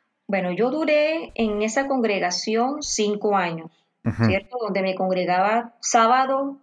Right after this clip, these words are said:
Speaker 1: tras sábado, ¿cierto? Y obviamente hubo un momento en que yo dije, "No, ya yo no puedo más, ¿qué hago? ¿Qué tengo? O sea, ¿qué voy a hacer ahora?".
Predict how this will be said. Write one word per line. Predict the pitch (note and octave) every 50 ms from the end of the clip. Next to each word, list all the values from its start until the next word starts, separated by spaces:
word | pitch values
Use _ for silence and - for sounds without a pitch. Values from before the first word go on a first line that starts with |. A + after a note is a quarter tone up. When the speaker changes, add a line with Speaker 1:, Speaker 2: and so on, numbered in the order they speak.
| _
Speaker 1:
tras | - G3+ F#3 F3+ F#3 -
sábado, | - G#3 G3+ F#3+ G3 G3 A3 A#3+ C#4 - - _ _ _ _ _ _ _ _
¿cierto? | - G3 F#3+ F#3 F3+ F3 - A3 C4+ - _ _ _ _ _ _ _ _ _ _ _ _ _
Y | A#3+ A#3+ B3 C4 C#4 D4 D4 C#4+ -
obviamente | - A3+ G#3 G#3 A3 A3+ A3+ A3+ A3+ A3+ A3 - B3 B3 B3+ B3+ B3 -
hubo | G#3+ G#3 G3+ G#3+
un | A3 A3
momento | A3+ A3+ G#3+ G#3 G#3 G3+ G3 G3 - A#3+ B3+ C#4 C#4 -
en | A3+ G#3+ G3+ F#3+ -
que | - G3+ G3 F#3+ F#3 F3+ F3+
yo | F3+ F3+
dije, | G#3+ A#3 A3+ A3
"No, | G#3 A#3 G#3+ F3+ E3 E3+ - - _ -
ya | F3+ F3
yo | F3+ F3+
no | G3 F#3+
puedo | F#3+ G3 G3 G3 F#3+
más, | F#3 G3+ A3 A#3+ A#3 A#3+ -
¿qué | - F#3 F#3
hago? | F#3+ G3+ G#3+ A3 G#3 G#3+ G#3
¿Qué | - G3
tengo? | G3 F#3 F#3 F#3+ G3+
O | G3
sea, | - - F#3+
¿qué | - F#3+
voy | F#3 F3+ F#3+ G#3
a | G#3
hacer | G3+ - - G3+ G3+ G3+
ahora?". | F#3+ F#3 G3 A3+ A#3 A#3 G#3+ G3+ G3+ G#3+ A3+